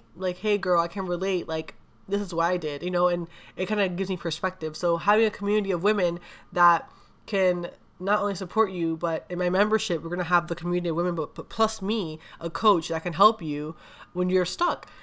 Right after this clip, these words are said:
And I think it's just the best way to make any change in your life by having just a group of, of people that understand what the hell you're doing, right? Um, and I can't wait for this membership. It's gonna have fitness. It's gonna have, uh,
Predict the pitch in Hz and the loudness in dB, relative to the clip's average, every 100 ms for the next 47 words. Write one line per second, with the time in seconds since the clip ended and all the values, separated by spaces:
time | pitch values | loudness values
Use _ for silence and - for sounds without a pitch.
0 | - - 214 208 - 208 208 220 214 208 | -6 2 2 2 2 0 0 -4 -4 -6
1 | 180 180 170 180 175 165 - 185 165 160 | -4 -4 -4 -2 -2 -2 -4 -4 -4 -2
2 | 175 185 175 175 - 170 160 160 156 151 | -4 -4 -6 -6 -6 -8 -6 -4 -2 -4
3 | 151 - - 160 160 156 156 175 170 170 | -8 -14 -8 -4 -2 -2 -2 -2 -4 -6
4 | 160 170 - 175 160 170 165 - 165 185 | -6 -8 -8 -10 -8 -8 -10 -14 -10 -10
5 | 175 156 151 151 - - 175 170 - 175 | -8 -6 -4 -4 -6 -8 -6 -6 -4 -4
6 | 160 156 156 165 156 147 160 151 139 147 | -4 -6 -6 -4 -6 -6 -6 -8 -10 -14
7 | - - - 170 170 175 - - - 190 | -18 -20 -14 -6 -4 -6 -8 -20 -12 -4
8 | 185 180 180 - 226 226 220 294 233 208 | -2 -2 -4 -4 0 0 2 2 2 2
9 | 185 180 175 165 175 175 214 208 196 185 | 0 0 -2 -2 -2 -2 -2 -2 0 -2
10 | - 247 226 220 214 - 175 190 185 180 | 0 -2 0 -2 -2 -4 -6 -4 0 2
11 | 180 180 175 180 165 160 | 2 0 -4 -6 -4 -4